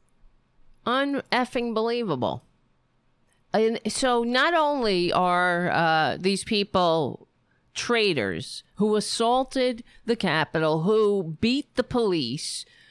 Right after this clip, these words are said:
who engaged in hand-to-hand conduct, combat conduct, combat with the police for hours, who showed up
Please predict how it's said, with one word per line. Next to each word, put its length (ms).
who 500
engaged 800
in 160
hand-to-hand 840
conduct, 840
combat 600
conduct, 480
combat 580
with 280
the 80
police 640
for 260
hours, 600
who 120
showed 540
up 280